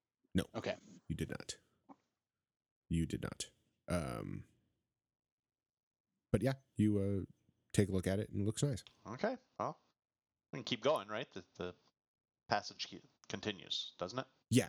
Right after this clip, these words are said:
Speaker 1: yeah,
Speaker 2: Yeah.
Speaker 1: and the, the stonework picks back up.
Speaker 3: Yep. Okay.
Speaker 1: Um, you can't, from, from, you know, from where you are in these hallways, you can't really see the ceiling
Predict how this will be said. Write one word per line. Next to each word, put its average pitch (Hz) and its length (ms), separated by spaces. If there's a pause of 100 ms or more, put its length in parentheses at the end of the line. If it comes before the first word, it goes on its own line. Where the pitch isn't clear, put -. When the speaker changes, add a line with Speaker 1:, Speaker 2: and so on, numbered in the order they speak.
Speaker 1:
yeah, 104 160
Speaker 2:
Yeah. 82 120
Speaker 1:
and 104 160
the, 92 240
the 101 100
stonework 113 540
picks - 260
back 80 240
up. - 200
Speaker 3:
Yep. - 120 (380)
Okay. - 160 (240)
Speaker 1:
Um, 76 420 (800)
you 123 140
can't, 151 340
from, - 140
from, 139 340 (680)
you 117 80
know, 107 100
from 123 160
where 123 140
you 113 180
are 90 340 (500)
in 107 200
these 101 220
hallways, 95 640
you 95 60
can't 110 200
really 104 200
see - 160
the 82 120
ceiling 90 520